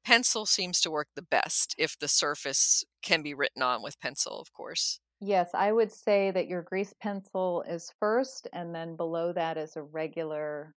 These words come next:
Speaker 2: uh, graphite pencil, and then below that would be a Sharpie, um, which doesn't seem to make sense, but it, it, it's true. That, that's the best way to do it.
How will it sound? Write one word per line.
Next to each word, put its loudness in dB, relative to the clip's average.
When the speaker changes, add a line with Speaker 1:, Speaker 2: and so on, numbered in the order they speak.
Speaker 2:
uh, -14
graphite -4
pencil, -6
and -10
then -12
below -6
that -4
would -10
be -8
a -8
Sharpie, -10
um, -14
which -10
doesn't -2
seem -8
to -10
make -10
sense, -10
but -10
it, -10
it, -8
it's -14
true. -6
That, -10
that's -8
the -8
best -8
way -8
to -10
do -8
it. -10